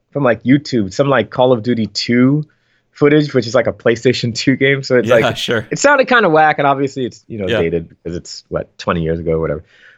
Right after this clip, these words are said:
Speaker 1: But whenever I would write anything, I would sort of check it against that footage to make sure that it, it didn't, like, fight, if
Speaker 2: Mm.
Speaker 1: that makes sense.
Speaker 2: Mm-hmm.
Speaker 1: And,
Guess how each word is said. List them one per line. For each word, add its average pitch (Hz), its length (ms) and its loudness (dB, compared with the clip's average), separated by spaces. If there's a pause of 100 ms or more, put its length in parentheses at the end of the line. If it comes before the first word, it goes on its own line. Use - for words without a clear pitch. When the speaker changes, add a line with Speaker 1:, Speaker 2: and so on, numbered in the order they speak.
(160)
Speaker 1:
But 110 400 2
whenever 151 380 4
I 139 40 6
would 127 120 4
write 170 180 2
anything, 110 560 -2 (480)
I 123 60 0
would 123 180 2
sort 143 160 0
of 120 140 -6
check - 260 -4
it 131 140 -2
against 131 480 -2
that - 200 0
footage 95 400 -2
to - 80 -6
make 113 280 -2
sure 123 300 2
that 104 280 4 (960)
it, 131 160 0
it 123 220 -2
didn't, 120 320 0
like, 87 340 -2
fight, - 480 -4 (460)
if 110 80 -6
Speaker 2:
Mm. 104 40 -6
Speaker 1:
that 98 140 -2
makes 95 220 -4
sense. 85 320 -8 (180)
Speaker 2:
Mm-hmm. 131 160 -8 (460)
Speaker 1:
And, 104 420 0